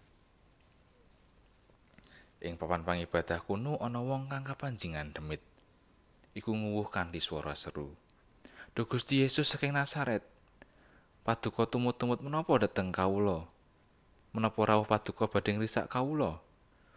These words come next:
Kawula mangertos Paduka menika sinten? Inggih menika Sang Suci kagunganipun Gusti Allah."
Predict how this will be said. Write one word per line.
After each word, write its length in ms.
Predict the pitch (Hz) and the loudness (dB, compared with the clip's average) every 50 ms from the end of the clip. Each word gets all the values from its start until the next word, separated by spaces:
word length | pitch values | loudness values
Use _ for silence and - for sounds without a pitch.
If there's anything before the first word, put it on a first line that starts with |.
| _ _ _ _ _ _ _ - | _ _ _ _ _ _ _ -14
Kawula 320 | - - 127 131 139 139 | -2 2 2 4 4 4
mangertos 800 | 139 143 143 147 147 139 - - 147 120 - - - - - - | 2 2 2 2 2 0 2 4 2 2 2 2 -2 -4 -4 -4
Paduka 400 | - 110 110 - - - - 117 | -6 -8 -4 -4 -4 2 2 2
menika 240 | 117 120 120 - - 123 - | 2 2 0 0 -2 -2 0
sinten? 480 | - 127 123 123 - - 175 123 90 90 - _ - - _ _ _ - - _ _ _ | 0 0 0 0 -2 -4 -4 -4 -6 -10 -14 _ -20 -20 _ _ _ -20 -20 _ _ _
Inggih 240 | - 123 117 127 123 | -6 0 0 2 2
menika 240 | 127 127 127 - 135 131 | 2 -2 0 0 0 2
Sang 160 | - 139 135 143 | 2 2 2 0
Suci 400 | - - 151 147 - - 170 - | -2 -4 -4 -2 0 0 4 4
kagunganipun 640 | 135 120 - 113 107 104 101 104 101 - 113 113 | 4 4 4 4 4 4 4 4 2 0 -2 -2
Gusti 320 | - - 110 - - 131 135 | 0 -2 -2 -2 0 0 0
Allah." 400 | 127 147 165 151 113 95 - | 2 2 2 0 0 -2 -6